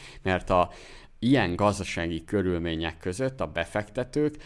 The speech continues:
azt a tizenöt-húsz év múlva lévő víziót nem akarják megfinanszírozni.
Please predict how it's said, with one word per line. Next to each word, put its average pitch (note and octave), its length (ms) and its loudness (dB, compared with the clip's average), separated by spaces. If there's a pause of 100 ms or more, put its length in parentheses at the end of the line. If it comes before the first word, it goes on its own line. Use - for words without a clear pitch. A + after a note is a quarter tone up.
(140)
azt - 320 0
a G2+ 340 2
tizenöt-húsz A#2 920 4
év F#2 200 4
múlva F2+ 340 2
lévő E2+ 420 2
víziót C3 720 2
nem C3+ 180 4
akarják F#2 580 2
megfinanszírozni. F2 1400 -4